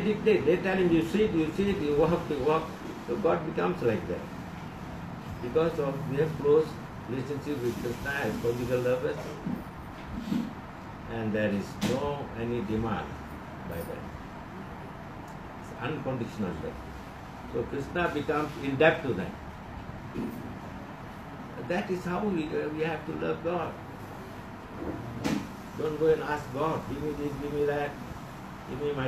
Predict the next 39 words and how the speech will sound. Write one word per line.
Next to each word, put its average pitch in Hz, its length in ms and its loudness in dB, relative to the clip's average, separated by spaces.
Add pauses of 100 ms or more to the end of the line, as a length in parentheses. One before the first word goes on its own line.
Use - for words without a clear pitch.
daily 135 300 0
bread." 139 340 0 (920)
God 139 220 0
is 143 120 -2
giving 156 320 4
bread 156 240 8
to 156 160 8
all 151 240 8
living 143 320 2
entities. 127 400 -2 (1040)
The 101 140 -6
big, 131 180 -2
big 147 160 2
elephants 147 380 2
also 143 260 4
getting 135 320 0
food. 113 160 0 (880)
God 139 180 0
is 131 120 -2
supplying. 139 360 0 (720)
How 147 200 -2
can, 202 200 8
as 170 160 8
human 180 320 8
being, 175 180 10
we 151 40 4 (100)
go 151 100 10
and 139 160 0
ask 131 200 0
God 131 200 2
to 120 100 -2
give 131 140 -2
me 123 140 0
this, 120 200 -2
give 120 140 2
me 110 140 2
that? 101 120 -4 (1400)
Are 113 100 2
we 143 60 2